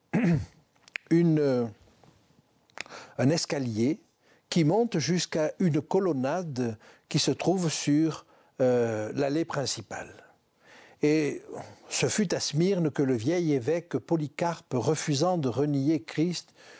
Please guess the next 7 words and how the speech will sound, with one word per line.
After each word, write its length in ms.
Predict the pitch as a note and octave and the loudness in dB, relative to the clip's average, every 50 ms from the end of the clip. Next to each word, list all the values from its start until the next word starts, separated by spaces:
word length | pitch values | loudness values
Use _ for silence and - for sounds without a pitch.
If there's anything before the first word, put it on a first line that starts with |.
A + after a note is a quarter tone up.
| - - _ | -20 -20 _
fut 300 | - - - F3 F3 E3+ | -8 -2 0 2 2 4
martyrisé 880 | C#3+ B2+ C#3 A#2+ - - - E3 D#3 B2+ C#3+ C3 A2 A#2 C#3 D3 D3+ | 2 2 0 -4 -6 -6 -4 -2 0 0 0 -2 0 0 2 2 2
vers 240 | C#3+ A#2+ C#3+ B2 B2 | 0 0 -2 -4 -2
les 220 | A#2+ C3+ C3 A2 B2+ | -2 -2 -2 0 -2
années 460 | B2 A#2 A2+ A2+ B2 B2+ C3+ C#3 B2+ | -2 -2 0 0 0 0 0 0 -2
cent 240 | - - D3 C3+ A#2 | -2 -2 -2 -2 -2
cinquante. 720 | - - B2 A2 G2 - - - - - _ - - - | -2 -4 -4 -6 -6 -8 -12 -12 -14 -16 _ -20 -20 -20